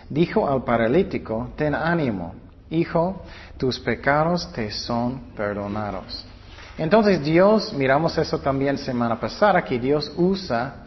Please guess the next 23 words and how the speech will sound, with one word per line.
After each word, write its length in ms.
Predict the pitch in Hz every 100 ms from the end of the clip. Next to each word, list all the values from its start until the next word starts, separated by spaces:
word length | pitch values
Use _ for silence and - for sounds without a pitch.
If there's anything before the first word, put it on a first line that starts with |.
| -
fe 380 | - 170 127 156 - - - - - -
para, 420 | 131 123 131 135 - - - - - - -
um, 680 | 135 123 120 120 120 - -
san-, 260 | - 147 147 -
ah, 540 | 131 117 110 104 113
salvarnos. 800 | 131 143 131 170 156 98 82 -
Dios 300 | 131 139 147
usa 360 | 151 156 - 147
fe 200 | - 127
para 260 | - 110 113
salvarnos. 840 | - 104 104 104 107 92 87 - - - - - - - - -
Y 100 | 170
otra 220 | 208 240
vez, 300 | 247 220 - -
fe 320 | - 160 190 196
no 260 | 160 147
es 300 | 139 147 -
una 200 | 139 139
fuerza, 480 | 143 175 226 226 -
es 160 | 117 120
que 180 | - 131
yo 200 | 143 175
tengo 680 | 160 147 147 165 190 -